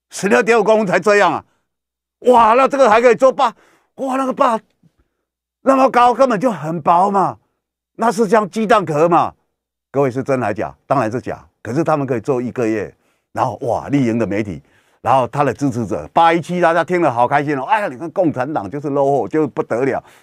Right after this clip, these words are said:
你看，哎呀，不以人民的命为命，一个坝，一个水坝的坝体竟然只有十六点五公分。各位，啊，不是要垮了吗？为什么没有垮？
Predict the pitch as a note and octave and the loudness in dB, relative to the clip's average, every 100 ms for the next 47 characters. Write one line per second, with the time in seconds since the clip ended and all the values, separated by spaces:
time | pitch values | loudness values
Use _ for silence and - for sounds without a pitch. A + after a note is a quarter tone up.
0 | _ F3+ C4+ B3+ C4+ C4 F#3 D4 C#4 G#3+ | _ 0 0 2 2 4 2 0 0 2
1 | G#3 B3+ B3 A#3 G#3 A#3+ G3+ G#3+ B3 - | 2 2 2 2 2 2 4 2 0 -4
2 | _ _ - C4+ C4 - D#4 G#3+ E3+ _ | _ _ -14 -4 -2 0 0 0 -8 _
3 | _ _ _ _ C4 C#4 C#4 - G#3 G#3+ | _ _ _ _ -4 -2 -2 2 2 6
4 | D4 A#3+ D4 B3+ G#3 C#4 B3+ A#3 G#3+ B3+ | 4 4 2 2 0 0 0 -2 -2 -4
5 | G3 G#3 B3 A#3+ A#3+ A3+ F#3+ A#3 A#3+ A#3 | -2 2 2 4 2 2 2 2 0 -2
6 | _ _ _ _ _ _ _ _ _ _ | _ _ _ _ _ _ _ _ _ _
7 | _ C3+ C3 G2 _ _ _ _ _ _ | _ 0 0 -4 _ _ _ _ _ _
8 | - C#3+ D#3 D#3+ D3 G2+ G2 G2 G#2 A2+ | -14 -8 -6 -4 -4 -2 -2 -2 -4 -8
9 | - C3 A2 A#2 G#2+ D2 C#2 | -4 -2 -2 -2 -2 -6 -14